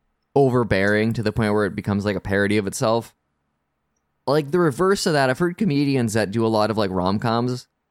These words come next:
talk about, like, the rom-com can't really work and be funny if there are no stakes. Like, you need to have, it ne-, there needs to be a balance of, like, bad things happening,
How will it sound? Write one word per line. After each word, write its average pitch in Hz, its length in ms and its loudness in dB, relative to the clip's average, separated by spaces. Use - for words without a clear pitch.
talk 127 200 0
about, 120 260 0
like, 104 260 -2
the 135 100 0
rom-com 175 520 0
can't - 260 -2
really 151 240 0
work 120 480 0
and 117 160 -2
be 113 140 0
funny 117 640 -4
if 123 180 -4
there 123 220 0
are 120 60 0
no 117 200 0
stakes. 101 540 -4
Like, 113 160 -4
you 123 100 0
need 135 220 -2
to 127 80 0
have, 110 540 0
it 135 80 -2
ne-, 143 160 -4
there 160 160 0
needs 196 220 0
to 185 40 -2
be 180 80 2
a 151 60 0
balance 120 500 0
of, 104 140 -4
like, 98 200 -2
bad 107 240 0
things 113 220 -2
happening, 101 640 0